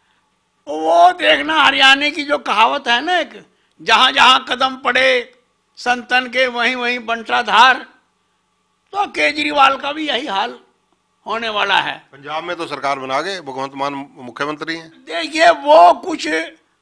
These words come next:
Speaker 1: हालात कुछ और तरह के थे और वहां पर वायबल जो विकल्प था, वो जनता के सामने देखने को नहीं मिला। कांग्रेस बहुत बुरी तरह से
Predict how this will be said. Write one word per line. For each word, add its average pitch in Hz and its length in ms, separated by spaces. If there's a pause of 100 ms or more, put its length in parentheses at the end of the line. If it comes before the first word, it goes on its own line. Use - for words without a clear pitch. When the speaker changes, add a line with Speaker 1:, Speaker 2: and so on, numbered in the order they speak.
(120)
Speaker 1:
हालात 262 500
कुछ - 280
और 302 340
तरह 269 320
के 247 180
थे 247 540 (540)
और 247 800 (520)
वहां 220 400
पर 277 180
वायबल 262 720
जो 285 180
विकल्प 294 540
था, - 540 (340)
वो 311 500 (600)
जनता 226 480
के 277 160
सामने 262 460
देखने 233 440
को 233 120
नहीं 220 220
मिला। 277 440 (480)
कांग्रेस 247 580
बहुत 339 480
बुरी 262 280
तरह 247 300
से 214 480